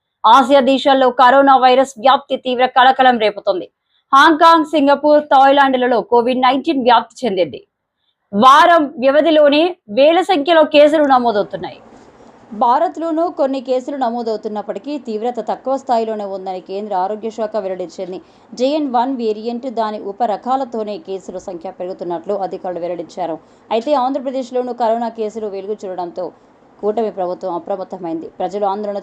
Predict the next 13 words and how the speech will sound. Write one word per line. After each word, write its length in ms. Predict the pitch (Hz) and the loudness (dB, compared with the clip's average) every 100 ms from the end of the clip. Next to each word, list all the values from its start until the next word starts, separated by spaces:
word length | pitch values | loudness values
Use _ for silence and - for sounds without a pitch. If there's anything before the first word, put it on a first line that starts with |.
| 208 | -10
చెందాల్సిన 380 | 180 185 180 185 | -6 -6 -6 -10
అవసరం 320 | 185 233 226 | -10 -10 -6
లేదని, 280 | 226 247 294 | -4 -4 -4
అప్రమత్తంగా 560 | 214 196 202 196 190 | -4 -6 -6 -8 -8
ఉంటే 220 | 185 180 | -8 -10
సరిపోతుందని 640 | 185 190 196 226 226 254 285 | -10 -10 -8 -10 -8 -8 -6
వెల్లడించింది. 600 | 185 160 160 180 143 - _ _ _ | -8 -8 -10 -14 -16 -18 _ _ _
ప్రస్తుతం 320 | 226 220 330 285 | -4 -2 -2 -2
పెరుగుతున్న 420 | 277 277 277 269 | -2 -2 -4 -6
కేసులకు 560 | 277 240 247 240 294 | -4 -6 -6 -8 -6
జేఎన్ 380 | 226 220 226 233 | -6 -4 -2 -2
వన్ 220 | 240 277 | -4 -4
వేరియంట్, 720 | 247 226 220 220 208 233 202 | -2 -4 -4 -6 -6 -8 -8